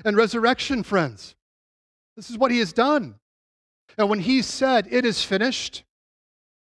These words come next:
on the cross, and when he rose again, he put to death the wolf of sin and death. He put to death the wolves of the world, the flesh,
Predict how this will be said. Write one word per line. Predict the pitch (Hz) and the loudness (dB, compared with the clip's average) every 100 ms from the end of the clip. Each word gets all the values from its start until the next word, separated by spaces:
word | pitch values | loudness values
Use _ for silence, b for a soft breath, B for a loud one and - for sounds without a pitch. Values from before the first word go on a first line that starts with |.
| _ _ _ _ _ _ _ | _ _ _ _ _ _ _
on | 180 185 | -2 -2
the | |
cross, | 175 202 190 240 220 | -2 2 4 4 0
and | 220 | -2
when | 190 | 0
he | 190 | 2
rose | 190 233 190 | 4 4 2
again, | 220 196 226 247 196 _ | -4 0 0 -2 -6 _
he | 233 240 | -4 0
put | 233 226 | 0 0
to | - 180 | -2 -4
death | 135 202 208 - _ _ _ _ _ _ _ _ _ _ - | 0 2 2 -2 _ _ _ _ _ _ _ _ _ _ -2
the | 160 | 0
wolf | 156 185 190 - - - _ _ _ - | 4 6 4 0 -12 -20 _ _ _ -4
of | 165 | -2
sin | - 165 | 0 -2
and | 139 | -2
death. | 127 110 - _ _ _ | -2 -4 -8 _ _ _
He | - 214 | -4 -2
put | - 220 | 2 0
to | - 180 | -2 -8
death | 131 208 240 - | 0 2 4 4
the | 190 | 2
wolves | 170 220 202 | 4 4 4
of | 165 | 0
the | 165 | -2
world, | 170 202 185 | 2 2 0
the | 151 | -4
flesh, | - 208 214 170 - | -8 -2 0 0 -4